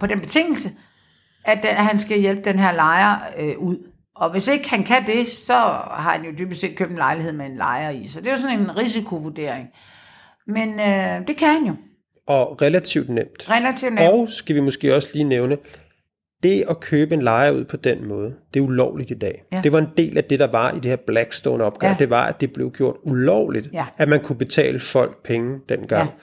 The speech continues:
Speaker 2: for at fraflytte. Og det var nøjagtigt det, Arkesen gjorde.
Speaker 1: Præcis. Han finder en anden lejlighed. Det har jeg ikke rigtig, jeg har prøvet at researche på det.
Speaker 2: Men jeg
Speaker 1: Øh,
Speaker 2: tror, det er
Speaker 1: hvordan
Speaker 2: ned-
Speaker 1: får han fat i den?
Speaker 2: Ja, det ved man ikke. Men det er en
Speaker 1: Nej.
Speaker 2: lejlighed nede på Vortersvej,
Speaker 1: Ja.
Speaker 2: lige ud til søerne, der ligger
Speaker 1: Ja.
Speaker 2: sådan et funkisbyggeri af Kai Fisker.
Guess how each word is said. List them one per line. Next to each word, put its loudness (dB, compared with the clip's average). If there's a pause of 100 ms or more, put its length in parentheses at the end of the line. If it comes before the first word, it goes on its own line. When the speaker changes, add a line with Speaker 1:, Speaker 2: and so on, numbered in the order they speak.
(200)
Speaker 2:
for 0
at 2
fraflytte. -2
Og -10
det 4
var 6
nøjagtigt 2
det, 0
Arkesen -6
gjorde. -10 (260)
Speaker 1:
Præcis. -6
Han -2
finder 2
en -2
anden -2
lejlighed. 2
Det -4
har 0
jeg 4
ikke 0
rigtig, -4
jeg 4
har 0
prøvet 0
at -2
researche -8
på -10
det. -8 (340)
Speaker 2:
Men 0
jeg 4
Speaker 1:
Øh, 2
Speaker 2:
tror, 4
det 4
er 6
Speaker 1:
hvordan 6
Speaker 2:
ned- 2
Speaker 1:
får 2
han 2
fat -8
i -18
den? -2 (240)
Speaker 2:
Ja, 4
det 6
ved 6
man 4
ikke. 2
Men 2
det 2
er 8
en 4
Speaker 1:
Nej. 6
Speaker 2:
lejlighed 4
nede 4
på 4
Vortersvej, 0 (200)
Speaker 1:
Ja. 0
Speaker 2:
lige 6
ud 4
til -4
søerne, 0
der 0
ligger 2
Speaker 1:
Ja. 2
Speaker 2:
sådan 0
et -4
funkisbyggeri 0
af 4
Kai 0
Fisker. -2